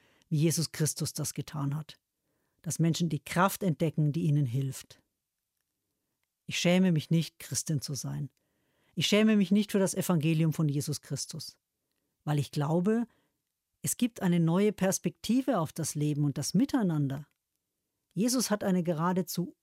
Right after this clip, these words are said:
unverschämte Freiheit vorgelebt und damit einen Freiraum aufgemacht, in dem jede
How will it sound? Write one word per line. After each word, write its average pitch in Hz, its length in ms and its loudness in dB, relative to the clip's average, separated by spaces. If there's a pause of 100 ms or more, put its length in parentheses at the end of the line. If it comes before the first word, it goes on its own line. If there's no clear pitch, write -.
(180)
unverschämte 175 1400 0
Freiheit 160 600 -2
vorgelebt 143 720 -2 (520)
und 151 160 -2
damit 190 280 2
einen 160 200 2
Freiraum 170 800 0
aufgemacht, 156 840 -2 (320)
in 147 160 0
dem 143 240 2
jede 190 640 2